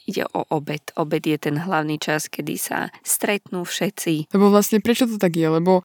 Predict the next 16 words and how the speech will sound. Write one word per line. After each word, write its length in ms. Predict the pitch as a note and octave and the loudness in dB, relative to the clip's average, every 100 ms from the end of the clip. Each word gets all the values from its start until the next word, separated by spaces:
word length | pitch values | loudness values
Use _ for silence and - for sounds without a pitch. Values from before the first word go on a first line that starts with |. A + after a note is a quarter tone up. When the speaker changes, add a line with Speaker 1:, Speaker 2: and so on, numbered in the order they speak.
| - | 0
Speaker 2:
celý 320 | A#3+ A#3+ A#3+ | 4 6 6
ten 320 | A#3 G3+ - - | 4 4 2 0
deň, 400 | E3+ F3 G#3 F#3 | 4 6 6 2
ako 100 | - | 0
už 80 | F3+ - | 0 0
od 80 | F3+ | 2
rána 260 | F#3+ F3+ D#3 | 2 2 0
začína, 560 | G2 - A3+ A#3+ B3+ B3 | -2 0 4 6 4 2
tak 160 | F3+ | 2
jednoducho 720 | F#3 F#3 F#3+ G3 G3 F#3+ F#3+ | 2 2 2 0 2 4 2
si 160 | G3 G#3 | 2 4
ho 160 | G3 F#3+ | 4 2
chcú 400 | - F#3+ F#3+ F#3 | 0 2 4 4
bez 240 | F#3 F#3+ | 4 4
nejakej 320 | G3 F#3+ G3+ | 4 4 2
prestávky 680 | E3+ E3+ - F#3+ F#3 G3 | 2 2 2 0 2 0